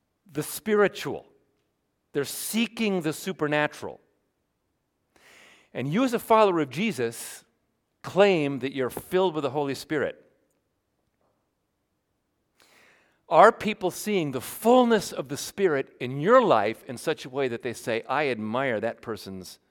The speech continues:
spirituality"? Where does your spirituality come from?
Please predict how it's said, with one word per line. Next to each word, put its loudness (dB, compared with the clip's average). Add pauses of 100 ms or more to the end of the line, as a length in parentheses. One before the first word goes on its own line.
(200)
spirituality"? -8 (460)
Where 0
does 0
your -8
spirituality -4
come -8
from? -14